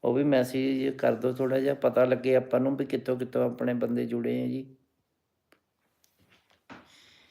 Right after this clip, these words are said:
ਹਾਂਜੀ, ਹਾਂਜੀ, ਦੱਸੋ ਜੀ ਕਿ-, ਕਿਹੜੇ ਕਿਹੜੇ ਆਪਣੇ ਕਿੱਥੋਂ ਜੁੜੇ ਆ ਜੀ? ਪੰਜ ਬੰਦੇ ਹੋ ਗਏ ਆ ਜੀ। ਲਾਈਕ ਕਰੋ ਜੀ ਲਾਈਵ ਨੂੰ,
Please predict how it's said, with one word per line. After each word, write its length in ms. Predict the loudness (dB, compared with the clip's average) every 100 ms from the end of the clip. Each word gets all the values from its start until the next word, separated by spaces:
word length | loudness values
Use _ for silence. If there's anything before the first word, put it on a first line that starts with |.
| _ _ _ _ _ _ _ _ _ -4
ਹਾਂਜੀ, 320 | -2 0 0
ਹਾਂਜੀ, 300 | 0 0 -2
ਦੱਸੋ 380 | -2 -4 -2 0
ਜੀ 240 | 0 -2
ਕਿ-, 280 | -4 -4 -4 0
ਕਿਹੜੇ 200 | 0 2
ਕਿਹੜੇ 320 | 2 2 2
ਆਪਣੇ 340 | 2 0 -2
ਕਿੱਥੋਂ 360 | -2 -6 -2 0
ਜੁੜੇ 340 | 2 2 2
ਆ 80 | 0
ਜੀ? 120 | 0
ਪੰਜ 360 | 0 2 2 2
ਬੰਦੇ 340 | 2 0 2
ਹੋ 160 | 0 0
ਗਏ 180 | 0 -2
ਆ 40 |
ਜੀ। 300 | -2 -4 -8 -20 _ _ _ _ -20 _ _ _ _ -10
ਲਾਈਕ 400 | 0 4 4 2
ਕਰੋ 260 | 2 2 2
ਜੀ 500 | 0 0 -2 -4 -8 _ _ _ -4
ਲਾਈਵ 340 | 2 4 4
ਨੂੰ, 420 | 2 0 0 -4